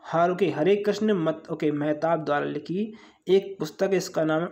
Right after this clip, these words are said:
ओडिशा का जो है हिंदी अनुवाद किया है। तो आंसर आएगा उत्कल पहले पुस्तक थी लेकिन उड़ीसा का इतिहास हो गई है, अब उड़ीसा का इतिहास जो है किसने नाम रखा? ये नरेंद्र मोदी ने रखा है इसका। ओके, अगला क्वेश्चन है,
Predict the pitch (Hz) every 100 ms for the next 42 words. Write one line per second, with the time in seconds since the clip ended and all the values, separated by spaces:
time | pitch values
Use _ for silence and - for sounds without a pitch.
0 | - 160 160 175 185 196 - 156 156 156
1 | 147 143 135 147 170 165 151 147 143 135
2 | - 147 147 156 220 - - - 156 156
3 | 156 175 220 220 202 208 202 - 208 208
4 | - - 160 156 160 185 190 - 202 202
5 | 233 220 240 240 - 190 214 220 226 -
6 | 156 - 147 147 139 139 143 135 - 175
7 | - 190 196 220 208 208 185 196 196 175
8 | 180 180 - 196 185 180 185 185 214 226
9 | 170 147 147 147 139 143 139 131 131 -
10 | - - 135 233 320 - - - - -
11 | 202 254 294 240 220 220 175 165 196 -